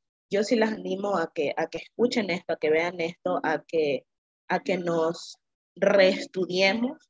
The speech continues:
nos analicemos y nos demos cuenta si realmente yo estoy teniendo una oración genuina para con Dios, si yo realmente me estoy comunicando genuinamente con Dios.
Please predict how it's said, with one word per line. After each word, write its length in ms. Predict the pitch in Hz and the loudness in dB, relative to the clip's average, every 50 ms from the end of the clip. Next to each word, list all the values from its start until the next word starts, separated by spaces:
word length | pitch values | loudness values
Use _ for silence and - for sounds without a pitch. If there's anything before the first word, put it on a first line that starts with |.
| _ _ | _ _
nos 300 | 190 180 170 170 180 - - - _ _ _ _ _ | -6 -4 -4 -4 -4 -6 -10 -18 _ _ _ _ _
analicemos 1000 | - 190 180 180 165 165 156 170 - - - 190 190 208 233 254 277 311 - - _ - - - _ - | -2 0 0 0 2 2 0 0 -2 -2 0 0 0 0 0 -4 -6 -10 -12 -14 _ -20 -20 -20 _ -6
y 80 | 175 | -4
nos 160 | 180 185 190 | -4 -4 0
demos 300 | 190 190 196 220 240 - | 0 0 2 2 2 0
cuenta 340 | - - 214 214 214 208 220 | 0 0 0 0 2 0 -2
si 160 | 220 - 208 | -2 -2 -4
realmente 580 | 185 180 180 185 196 202 214 214 226 - 226 220 | -2 0 0 -2 -2 0 0 -2 2 2 2 2
yo 60 | 202 | 2
estoy 240 | 208 - - - 220 - _ | -2 -4 -4 -8 -8 -8 _
teniendo 540 | - 196 196 196 190 190 190 208 202 202 | -10 -10 -8 -6 -4 -4 -4 -4 -4 -4
una 220 | 196 190 190 190 196 | -4 -2 -2 -2 0
oración 580 | 190 185 185 185 - - - 202 202 226 247 | 2 0 0 -2 -6 -6 -4 -2 0 0 0
genuina 680 | 247 233 240 220 196 202 214 226 254 277 285 269 220 185 | 0 0 -2 -2 -2 0 2 2 2 2 2 0 -2 0
para 200 | - 156 139 139 | -2 -2 -2 -2
con 240 | - - 143 139 _ | -6 -8 -16 -18 _
Dios, 360 | - 127 - - - - - _ _ _ _ _ _ | -8 -8 -8 -8 -10 -16 -20 _ _ _ _ _ _
si 180 | - - 220 202 | -4 -2 2 4
yo 120 | 196 214 | 4 6
realmente 480 | 233 240 233 220 220 220 233 240 240 214 | 6 4 4 4 2 2 2 2 2 0
me 100 | 202 - | -2 -4
estoy 160 | - - 214 | -6 -6 -4
comunicando 960 | - - 214 208 190 180 180 180 165 - _ _ - 208 220 247 254 254 240 | -2 -2 -2 -2 -4 -12 -10 -10 -12 -12 _ _ -2 0 2 2 2 0 -2
genuinamente 1120 | 214 196 180 175 190 202 226 269 311 359 381 349 240 202 180 170 165 156 151 - 151 143 | -2 -2 -4 -4 0 2 2 2 4 2 2 0 0 0 0 -2 -4 -4 -4 -6 -6 -6
con 200 | - 147 147 151 | -6 -10 -10 -8
Dios. 300 | 147 - - - - | -8 -8 -8 -8 -12